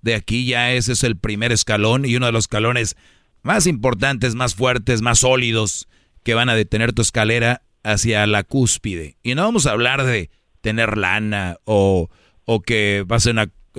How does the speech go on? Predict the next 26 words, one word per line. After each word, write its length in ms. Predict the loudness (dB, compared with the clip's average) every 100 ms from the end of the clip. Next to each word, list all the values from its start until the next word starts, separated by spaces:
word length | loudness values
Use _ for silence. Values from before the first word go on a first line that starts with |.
| -2
va 40 |
a 40 | 0
serte 380 | 0 -2 -4 -2
rico, 460 | -2 -2 -2 0
va 80 | 2
a 20 |
ser 220 | 2 0
muy 180 | 0 -2
feliz. 420 | -2 -2 -2 -6 0
No, 260 | 2 2
no, 180 | -2 -10 _ _
no, 160 | -4 -2
no, 140 | -2
no. 160 | -4 -12 _ -16 -16 -20 -20 -6
Estamos 260 | 0 2
hablando 400 | 2 2 2 2
de 160 | 2 0
que 400 | -2 0 0 -4
vas 340 | -2 0 2 2
a 40 |
hacer 380 | 4 2 0 -4
lo 240 | -2 0 2
básico. 540 | 2 0 -2 -6 -18 _
¿Y 140 | -6 -2
que 260 | -2 -2
es? 160 | -4